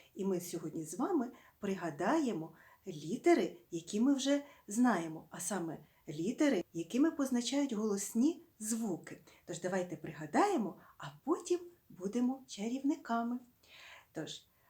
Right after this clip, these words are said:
погляньте, ось ми вже знаємо і пригадуємо знайомий звук і літеру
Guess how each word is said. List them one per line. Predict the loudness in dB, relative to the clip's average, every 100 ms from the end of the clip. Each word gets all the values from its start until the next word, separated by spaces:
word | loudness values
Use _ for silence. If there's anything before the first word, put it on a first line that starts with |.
| _ 0
погляньте, | 0 0 -4 -4 -12 -20 _ _ _ _ -6
ось | -4 -2
ми | -4
вже | -2 -2 -2
знаємо | -2 2 2 2 -2 -4
і | -4
пригадуємо | -2 0 2 2 2 -2 -4 -8
знайомий | -8 -2 0 2 2 0 -2
звук | -6 -6 -2 -2 -2 -12 -6
і | -4
літеру | -2 0 2 2 4 2